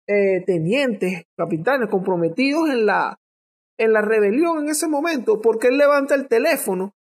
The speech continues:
y le cayó en una llamada random y en una llamada aleatoria, y él como que reconoció quién estaba hablando,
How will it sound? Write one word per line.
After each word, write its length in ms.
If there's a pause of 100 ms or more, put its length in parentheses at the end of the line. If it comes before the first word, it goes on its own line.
y 120
le 160
cayó 300
en 120
una 160
llamada 380
random 580
y 140
en 80
una 120
llamada 380
aleatoria, 840
y 160
él 380 (520)
como 240
que 140
reconoció 1040 (180)
quién 200
estaba 340
hablando, 540